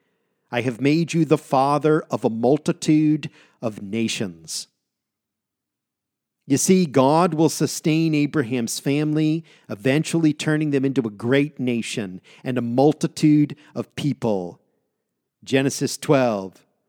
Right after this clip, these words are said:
Genesis fifteen, Genesis seventeen hold the promise.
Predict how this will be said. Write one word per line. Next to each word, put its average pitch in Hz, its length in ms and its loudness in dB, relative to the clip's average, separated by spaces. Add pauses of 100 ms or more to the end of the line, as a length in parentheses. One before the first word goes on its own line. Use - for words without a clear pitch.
(160)
Genesis 139 540 0
fifteen, 123 880 -2 (320)
Genesis 147 560 0
seventeen 135 1000 -2
hold 127 320 0
the 117 60 -4
promise. 113 840 -10